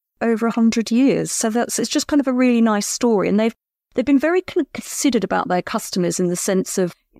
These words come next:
uh, they have spa-specific protocols for anyone going through cancer treatment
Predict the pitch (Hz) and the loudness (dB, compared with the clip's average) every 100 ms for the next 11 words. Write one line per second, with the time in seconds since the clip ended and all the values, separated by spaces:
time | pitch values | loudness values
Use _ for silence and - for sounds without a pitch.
0 | - 208 214 202 220 - - 240 233 220 | -4 -2 -2 -2 -4 -6 -4 0 0 -2
1 | - 226 - 202 - - - 214 - - | -4 -4 -2 -2 -4 -4 -2 -2 -2 -4
2 | 175 175 - - - 208 202 202 196 190 | -2 -2 -4 -4 -2 0 2 0 0 0
3 | - 202 - 214 208 - 220 247 240 220 | 0 -4 -2 -4 -4 -4 -4 -2 0 2
4 | 269 339 | 2 0